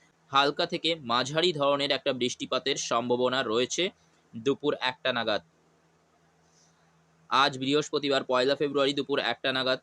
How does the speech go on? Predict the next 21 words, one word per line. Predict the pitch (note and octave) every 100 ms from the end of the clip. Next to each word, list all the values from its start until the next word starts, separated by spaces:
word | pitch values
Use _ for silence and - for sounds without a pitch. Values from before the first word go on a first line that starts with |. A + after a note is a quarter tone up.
| _
এই | B2 B2+
চিত্রটা | B2 B2+ B2 B2+
আমরা | B2+
দেখতে | A#2+ A2 A#2+
পাচ্ছি। | A#2 C3
এবং | C3 C3
তাছাড়া | C#3+ D3+ D#3+ C3 - _
এর | D3+ D#3 -
আশেপাশের | B2+ - A#2 D#3+ E3+ D#3
কিছু | D#3 D#3+
এলাকা | D3 C3+ C#3+
যেমন | C#3 C#3 D3 -
আজিমগঞ্জ, | B2 B2+ D3+ D3+ D3 D3+ C#3 - _ _ _ _ -
এদিকে | C3 C3 C3+ C3+ - _ A#2
বহরমপুর, | A#2+ C#3 C#3+ C#3 D3+ D3+ D3 -
বেলডাঙ্গা, | B2 C3 C#3 C#3 D3 D3 D3+ _ _ _ _ _ -
দমকল, | B2 D3+ D#3 D#3 D3+ D#3+
করিমপুর, | D#3 C#3+ C#3+ C#3+ D3 C#3+ E3 E3 _ _ _ _ -
এদিকে | B2+ C#3 C#3
গুসকারা, | C3+ C#3+ - - D3 C#3+
দুর্গাপুর, | C#3+ C#3+ C#3 C#3+ D3+